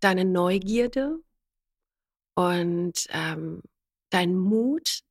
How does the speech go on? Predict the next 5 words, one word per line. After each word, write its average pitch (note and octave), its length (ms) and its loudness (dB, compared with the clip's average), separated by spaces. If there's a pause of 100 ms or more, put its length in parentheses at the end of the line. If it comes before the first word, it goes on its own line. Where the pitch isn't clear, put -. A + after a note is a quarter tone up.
(120)
Dinge A3 260 4
anzugehen A#3 840 0 (800)
und F3+ 300 0
deine F3 560 0
Detailverliebtheit. A3 1300 -2